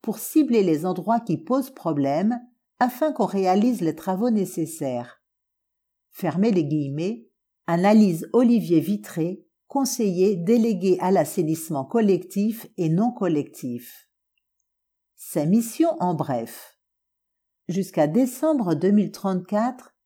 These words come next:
il devient l'interlocuteur pour l'exploitation des réseaux d'assainissement, renseignement des abonnés, raccordement, bouchage, défaut de fonctionnement,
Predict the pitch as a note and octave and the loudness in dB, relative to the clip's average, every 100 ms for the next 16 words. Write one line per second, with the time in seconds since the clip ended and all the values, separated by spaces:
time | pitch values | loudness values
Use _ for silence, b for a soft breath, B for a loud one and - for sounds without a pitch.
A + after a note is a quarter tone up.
0 | - F#3+ A3+ A#3+ B3 D#4 B3 E3+ - C3 | -2 0 2 4 4 4 4 0 -2 -2
1 | D#3+ E3 G#3 G#3 A#3+ B3 A#3+ - _ _ | -2 0 -2 0 0 0 -2 -10 _ _
2 | _ - E3+ G3+ C#4 - C4 C4 A#3 G#3+ | _ -8 0 0 0 -4 -2 2 2 2
3 | - A3 A#3+ A#3+ E3+ F#3 G3+ F#3 A#3 G3 | -2 -2 0 2 0 2 0 2 2 0
4 | F3+ F3 D3+ D#3 - F#3+ F#3 A#3 C4 _ | 0 -2 -2 -4 -6 -2 0 0 -4 _
5 | _ _ - F#3+ F#3 F#3+ F3 F3+ F#3 F#3 | _ _ -6 -4 -2 -2 0 0 0 2
6 | D#3+ C#3+ D3 C#3+ E3+ F#3 A#3+ C4+ - _ | 2 2 0 0 0 0 0 -4 -12 _
7 | - - E3 - D3 D3+ F#3 G3 B3 B3+ | -12 -6 -4 -4 -4 0 2 2 2 -2
8 | - _ D#3+ F#3 G#3+ - A#3+ B3+ G#3 G#3 | -14 _ -4 -2 -2 -2 -2 -4 -8 -16
9 | _ - D#3 G#3+ G#3+ G3+ D#3+ D#3 C#3+ C3+ | _ -10 -2 0 2 0 0 -2 -6 -10
10 | - F#3+ F#3 G3+ A#3+ B3 - | -4 0 2 4 2 -2 -10